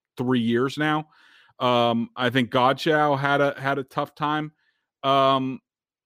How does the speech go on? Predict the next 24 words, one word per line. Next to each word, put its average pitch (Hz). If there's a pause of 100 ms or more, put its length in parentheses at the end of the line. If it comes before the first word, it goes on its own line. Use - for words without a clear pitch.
(960)
no 156
one 311
was 151
really, 165 (120)
uh, 127 (260)
brutal 190
in 208
this 220
game, 214
Nick. 233
Um, 165
so 175
I, 135 (120)
I 160
think 254
I'm 269
gonna 175
go, 151 (2250)
I 135
think -
I'm 233
gonna 170
go 139
with 120